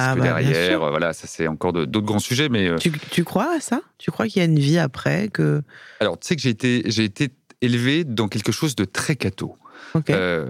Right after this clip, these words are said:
Speaker 1: ah, j'ai fait le catéchisme, on m'a fait faire la petite communion, la grande communion, j'ai poussé jusqu'à l'aumônerie, c'est-à-dire jusqu'à la majorité, jusqu'à mes dix-huit ans, et cetera. Et puis, euh,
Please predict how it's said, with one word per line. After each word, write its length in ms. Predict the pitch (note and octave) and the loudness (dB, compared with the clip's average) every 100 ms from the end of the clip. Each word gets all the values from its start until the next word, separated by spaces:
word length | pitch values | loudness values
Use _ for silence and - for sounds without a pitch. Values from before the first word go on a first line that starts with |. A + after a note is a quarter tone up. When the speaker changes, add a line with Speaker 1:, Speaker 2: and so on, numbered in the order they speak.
| A1 B1+ | -6 -6
Speaker 1:
ah, 140 | - - | -6 -4
j'ai 160 | A#2 | -4
fait 240 | G#2+ - A#2 | -2 0 0
le 80 | |
catéchisme, 920 | A#2+ G#2+ A2+ G2+ - A2 G#2 A2 - G2+ | 0 -2 0 -2 -4 0 2 2 2 2
on 40 | |
m'a 140 | G2 | 2
fait 160 | F#2+ G2 | 0 -4
faire 160 | - G2+ | -2 -2
la 100 | F#2+ | -2
petite 200 | - - | -6 -2
communion, 440 | A#2 A2 G#2 G#2 | 2 4 4 4
la 120 | G2 | 2
grande 260 | G2+ G#2+ A2+ | 2 0 0
communion, 540 | A#2 A2 A2 G#2 G#2 | 0 2 2 2 2
j'ai 160 | G2 G2+ | 2 0
poussé 460 | - C3+ - C3+ B2+ | 0 -2 0 0 -2
jusqu'à 280 | A2+ - | -2 0
l'aumônerie, 420 | G#2+ A#2 C3 C3+ C#3 | 2 2 2 2 0
c'est-à-dire 200 | F2+ F#2 | -2 -2
jusqu'à 240 | F#2+ - | -2 0
la 60 | F#2+ | 0
majorité, 600 | A2+ B2 C3+ C#3+ C#3+ D#3 - - - - - | 2 0 0 0 -2 -4 -6 -18 -18 -20 -18
jusqu'à 240 | - G#2 | -2 0
mes 100 | G#2 | 2
dix-huit 420 | G#2 A2+ A2+ B2 | 2 0 0 0
ans, 120 | C#3 B2+ | 0 0
et 60 | |
cetera. 460 | - G2 G2+ C#3+ D3+ | -2 -2 0 0 -2
Et 60 | G2+ | -4
puis, 380 | A#2 C3 B2+ | -2 0 2
euh, 400 | G2 F2 E2 E2 | 2 2 2 0